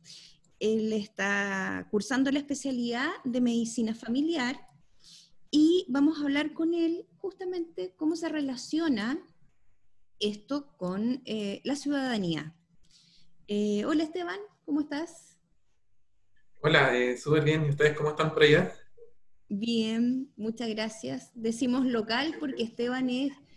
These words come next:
Speaker 1: codaíno o codagüino. Todavía estoy en
Speaker 2: Exacto.
Speaker 1: un dilema en cómo se dice. Algunos he escuchado
Speaker 2: <laughs>
Speaker 1: los dos términos.
Speaker 2: Yo igual.
Speaker 1: Eh,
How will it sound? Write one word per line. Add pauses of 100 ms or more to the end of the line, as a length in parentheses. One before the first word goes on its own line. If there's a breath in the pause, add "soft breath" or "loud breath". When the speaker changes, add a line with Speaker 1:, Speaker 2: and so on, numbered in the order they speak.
(280 soft breath)
Speaker 1:
codaíno
o
codagüino. (360)
Todavía
estoy
en
Speaker 2:
Exacto.
Speaker 1:
un
dilema (220)
en
cómo
se
dice.
Algunos
he
escuchado
Speaker 2:
<laughs>
Speaker 1:
los
dos (100)
términos. (600 loud breath)
Speaker 2:
Yo
igual.
Speaker 1:
Eh,